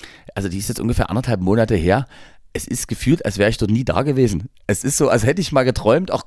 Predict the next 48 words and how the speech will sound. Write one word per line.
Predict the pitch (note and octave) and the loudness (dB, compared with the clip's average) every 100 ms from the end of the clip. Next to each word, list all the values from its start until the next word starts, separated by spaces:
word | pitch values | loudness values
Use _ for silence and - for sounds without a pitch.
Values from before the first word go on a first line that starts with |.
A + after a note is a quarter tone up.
| - | -2
cool, | F#3+ A#3 G#3 | 0 0 0
du | F#3 | -4
fährst | - E3+ E3+ F3 | -2 -2 0 -2
jetzt, | D#3+ - | -2 2
äh, | D#3 D#3 | 4 4
hier, | D3 D3+ D3+ C3 | 4 4 4 6
ähm, | C3 C3+ C3+ C3+ - | 6 6 4 0 0
mit | A#2+ | 0
so | B2 | 2
einem | B2+ B2 | 0 2
I | C3 | 0
C | - | 2
E | F#2+ C#3 | 4 4
Donnerstagmorgen | B2 C#3 C#3 C3 A2+ G2 B2+ D#3 D3+ - | 4 2 2 2 2 4 4 2 -2 -2
zu | A2 | 0
der | G#2+ | 2
Produktion | G#2 G2 - A2+ C3 | 4 0 0 2 4
nach | A#2+ - | 2 2
Köln", | G2+ D3 G3 - - - - _ _ _ - - | 2 2 0 -8 -20 -20 -20 _ _ _ -16 -2
bist | B2+ - | -2 0
dann | C3 | -2
am | G2 | -2
Freitagmorgen | - F2 A#2 C#3 - G2 G#2+ A2+ | -2 0 2 2 0 2 2 2
wieder | G2+ F2+ | -2 -2
zurück, | D#2+ B2 F3 - | 0 0 0 -2
um | G2+ - | -4 -2
abends, | F2+ C3+ D#3 - - | -2 0 0 -4 -4
äh, | G2+ | 0
ich | G#2 - | 0 -2
glaub, | E2+ | -4
weiß | - | -2
gar | F2+ | -2
nicht, | D2+ | -2
wo | D#2 | -4
ich | |
da | D#2+ | -6
gespielt | D#2 D2+ F#2 G2 | -8 -4 0 2
hab, | F2+ - | 2 0
auf | G2+ | 0
jeden | C#3+ G#2+ | 2 4
Fall | G#2 | 4
irgendwo, | F#2 F2 E2 F#2+ - - - - _ _ _ - | 2 2 2 2 0 -18 -20 -20 _ _ _ -6
dann | G2 | 2
war | G2 | 2
ich | G2+ | 4
wieder | G2+ | 2
am | F2 | 2
Spielen | E2+ - A#2+ B2+ | -4 -2 0 -2